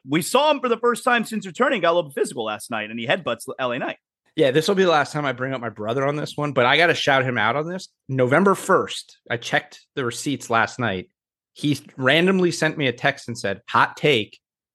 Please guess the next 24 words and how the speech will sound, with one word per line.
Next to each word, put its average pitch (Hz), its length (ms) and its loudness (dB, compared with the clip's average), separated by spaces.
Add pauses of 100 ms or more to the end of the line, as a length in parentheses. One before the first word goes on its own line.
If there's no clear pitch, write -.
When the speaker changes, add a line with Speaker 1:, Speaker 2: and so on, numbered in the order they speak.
(120)
Speaker 2:
Bray's 131 360 2
first 127 340 -2
feud 120 260 -6
should 113 140 -10
be 110 100 -2
with 107 120 -2
L 104 160 0
A 101 100 -4
Knight." 92 240 -10 (1160)
That, 135 320 2
uh, 123 180 4 (120)
uh, 127 160 -4
two - 140 0
weeks 95 260 2
ago, 101 280 -4 (600)
uh, 175 220 0
for 151 120 -4
no 160 140 4
reason, 180 420 -2
didn't 165 200 0
read 190 200 2
about 202 240 0
it, 180 100 -8
did, 160 160 -8